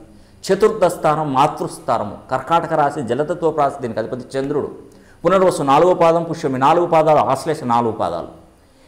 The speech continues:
ఈ యొక్క నక్షత్రాలలో జన్మించినటువంటి కర్కాటక రాశి వారు నిజంగా వీరు అభివృద్ధి పదంలోకి నడవబోతున్నారండి.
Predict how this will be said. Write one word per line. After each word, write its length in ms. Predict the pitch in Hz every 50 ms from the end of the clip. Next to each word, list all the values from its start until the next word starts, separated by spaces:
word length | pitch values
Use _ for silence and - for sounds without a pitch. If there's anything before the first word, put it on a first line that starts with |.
| _ -
ఈ 100 | 139 165
యొక్క 200 | 190 190 190 190 180 151 139 143 156 151 - - - - -
నక్షత్రాలలో 720 | 131 151 - - 214 208 - 208 196 196 196 196 190 185
జన్మించినటువంటి 640 | 160 165 165 170 170 156 170 165 151 165 160 156 -
కర్కాటక 500 | - 151 151 156 160 208 202 196 180 180
రాశి 260 | 170 165 156 160 165
వారు 380 | 156 156 160 165 165 143 139
నిజంగా 680 | 139 107 120 123 170 202 240 247 220 202 175 165 156 156
వీరు 260 | 160 160 151 143 143
అభివృద్ధి 460 | - - 127 139 165 220 - - 185
పదంలోకి 500 | 190 - 180 165 170 165 160 156 151 151
నడవబోతున్నారండి. 760 | 147 135 123 127 123 107 101 98 95 87 73 52 - - - -